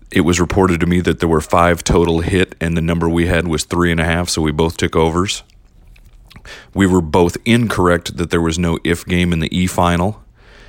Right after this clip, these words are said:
We both correctly picked the field when choosing a winner outside of the top five ranked favorites. We were both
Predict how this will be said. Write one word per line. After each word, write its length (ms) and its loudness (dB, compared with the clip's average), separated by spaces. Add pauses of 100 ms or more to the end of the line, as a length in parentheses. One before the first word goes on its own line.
(320)
We 100 2
both 280 2
correctly 440 2
picked 400 -4
the 80 -2
field 480 0
when 160 0
choosing 400 0
a 60 0
winner 300 0
outside 460 0
of 100 -4
the 100 -2
top 320 0
five 320 0
ranked 260 -2
favorites. 540 0 (840)
We 120 4
were 120 4
both 280 2